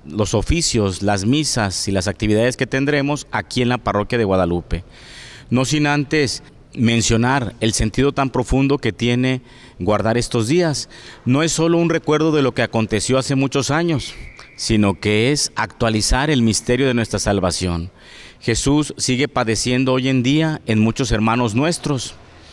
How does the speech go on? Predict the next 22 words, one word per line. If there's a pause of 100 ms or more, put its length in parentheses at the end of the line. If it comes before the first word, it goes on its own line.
(520)
Jesús (240)
sigue
resucitando (140)
en
muchos
signos
de
vida (320)
que
nos
encontramos
en
lo
cotidiano. (540)
Cada
amanecer,
por
ejemplo,
nos
recuerda
la
resurrección.